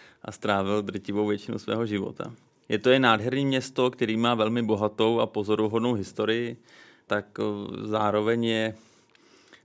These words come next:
přes všechny negativa, který možná se k nim dobereme, který dneska to město má, tak pořád si myslím, že to město je velmi bezpečný, že je vlastně velmi příjemný.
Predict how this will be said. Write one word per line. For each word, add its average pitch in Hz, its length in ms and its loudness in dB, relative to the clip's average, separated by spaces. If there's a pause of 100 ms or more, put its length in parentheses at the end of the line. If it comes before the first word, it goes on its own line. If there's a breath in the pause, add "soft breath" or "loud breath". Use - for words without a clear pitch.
přes 127 300 -2
všechny 143 360 0
negativa, 123 600 6
který 117 320 0
možná 104 340 -2
se 110 140 -8
k 107 40 -8
nim 120 100 -2
dobereme, 104 420 2
který 107 220 -2
dneska 107 240 -2
to 117 100 0
město 113 380 -2
má, 107 220 -4 (580 loud breath)
tak 104 200 2
pořád 107 380 0
si - 100 -6
myslím, 110 280 -2
že 110 80 -2
to 110 100 -4
město 107 340 -2
je 113 80 6
velmi 110 260 4
bezpečný, 110 680 -2
že 107 100 -2
je 107 80 0
vlastně 107 400 -2
velmi 107 260 0
příjemný. 110 680 -4